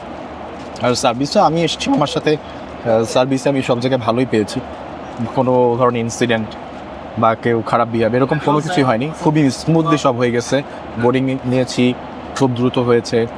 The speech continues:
চেক ইন, টেক ইন, এভরিথিং। কেবিনে এসেছি, ব্যাগে হেল্প করেছে, everything was good still। আমি জানি আমাদের দেশীয় এয়ারলাইন্স নিয়ে বেশ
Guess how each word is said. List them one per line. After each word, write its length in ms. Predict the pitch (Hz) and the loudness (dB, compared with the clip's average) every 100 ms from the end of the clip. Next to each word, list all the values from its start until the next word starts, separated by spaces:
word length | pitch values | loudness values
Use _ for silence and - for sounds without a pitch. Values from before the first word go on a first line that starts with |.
| - - - | -14 -14 -4
চেক 220 | 139 127 | -2 0
ইন, 80 | 135 | 0
টেক 240 | 120 123 120 | 0 -2 -2
ইন, 220 | 117 117 - - - - - | -2 -4 -8 -14 -14 -12 0
এভরিথিং। 480 | 151 139 135 127 101 - - | 2 4 0 -2 -4 -8 -4
কেবিনে 340 | 123 127 123 127 | 0 2 2 2
এসেছি, 320 | 120 - 123 | 0 2 2
ব্যাগে 460 | 113 113 123 123 110 | 4 2 4 2 2
হেল্প 180 | 117 120 - | 0 0 2
করেছে, 380 | 123 117 120 120 139 | 2 2 -2 -2 0
everything 360 | 151 175 180 | 2 2 4
was 140 | 165 135 | 2 2
good 220 | 117 104 - - - | 0 -2 -4 -10 -4
still। 260 | 123 - 113 - - - 135 | -2 2 0 0 -10 -8 -2
আমি 160 | 151 | 2
জানি 220 | 147 151 | 4 4
আমাদের 260 | 165 156 156 | 2 2 2
দেশীয় 300 | 135 - 156 | 0 2 4
এয়ারলাইন্স 340 | 135 131 143 - | 4 2 -2 -2
নিয়ে 140 | 139 | 2
বেশ 220 | 135 - | 2 0